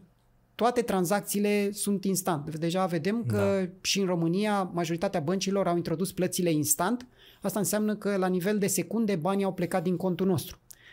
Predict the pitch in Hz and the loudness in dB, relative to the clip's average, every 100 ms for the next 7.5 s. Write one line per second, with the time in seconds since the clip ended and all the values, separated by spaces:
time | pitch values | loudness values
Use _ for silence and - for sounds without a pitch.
0 | - _ - 175 - 202 196 180 175 214 | -20 _ -8 -6 -2 -2 0 -2 -2 0
1 | 208 185 175 175 220 220 196 175 165 190 | 0 0 -2 -2 0 0 0 0 -2 -2
2 | 196 - 196 - 196 196 196 190 190 185 | -2 -2 -2 0 0 2 0 0 -2 -4
3 | - 175 185 180 170 180 196 247 - - | -6 -2 -2 -2 -2 2 2 2 -2 -6
4 | _ 156 190 180 170 170 185 165 180 170 | _ -4 -4 -2 -4 -2 -2 0 -2 -2
5 | 190 180 139 - - - - - 175 175 | 0 0 0 -6 -18 -20 -6 -4 0 0
6 | 208 220 202 208 185 190 190 185 175 170 | 0 0 0 0 0 -2 -2 -2 -2 0
7 | 262 - 196 190 196 | -2 -2 0 0 -2